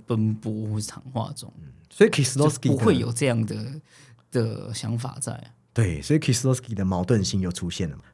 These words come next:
Speaker 2: 本来是偷腥的行为，结果最后变成了一个带有救赎的意味。那也正是因为有这样的理念在里头，才会让这样充满希望的这种黎明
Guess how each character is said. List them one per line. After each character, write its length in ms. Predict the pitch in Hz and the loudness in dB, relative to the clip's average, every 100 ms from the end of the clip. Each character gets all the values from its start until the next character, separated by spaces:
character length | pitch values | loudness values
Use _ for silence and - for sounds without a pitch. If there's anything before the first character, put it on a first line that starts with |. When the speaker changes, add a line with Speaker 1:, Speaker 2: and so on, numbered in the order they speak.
| _ | _
Speaker 2:
本 280 | 123 107 104 | 2 4 4
来 180 | 104 127 | 2 2
是 220 | - 180 | 4 2
偷 300 | - 151 143 | 4 2 4
腥 200 | 143 143 | 0 0
的 80 | 120 | 0
行 320 | - 90 90 | -2 -2 0
为， 140 | 87 | -2
结 140 | 87 104 | -2 -2
果 100 | 101 | -2
最 180 | - 92 | -2 -4
后 160 | 90 | -4
变 220 | 90 87 | -4 -6
成 160 | 71 71 | -6 -14
了 60 | 71 | -18
一 60 | - - | -20 -16
个 140 | 50 - _ _ _ _ | -18 -18 _ _ _ _
带 140 | 101 | -4
有 100 | 78 71 | -4 -4
救 200 | 95 76 | -4 -4
赎 180 | - | -8
的 100 | 65 | -10
意 180 | 65 71 58 | -10 -10 -14
味。 160 | - - _ - | -18 -20 _ 0
那 80 | 180 | 4
也 100 | 135 | 6
正 160 | 185 | 6
是 140 | 175 175 | 8 8
因 100 | 170 | 8
为 100 | 143 | 8
有 120 | 117 | 6
这 120 | 131 | 4
样 140 | 120 101 | 2 2
的 300 | 87 71 71 _ _ _ | -2 -6 -10 _ _ _
理 140 | 95 92 | -4 0
念 220 | 98 135 | 4 4
在 120 | 101 113 | 4 0
里 80 | 85 | -2
头， 160 | 80 78 | -8 -10
才 160 | - | -6
会 100 | 95 | -2
让 160 | 113 98 | 0 0
这 120 | 92 | 0
样 200 | 95 82 - | -2 -4 -4
充 140 | 113 | -4
满 140 | 101 78 | -2 -2
希 200 | - 92 | -2 0
望 140 | 95 | 0
的 100 | 80 | -2
这 60 | 78 | -4
种 180 | 85 71 | -6 -6
黎 200 | 73 85 | -6 -6
明 260 | 67 76 | -6 -10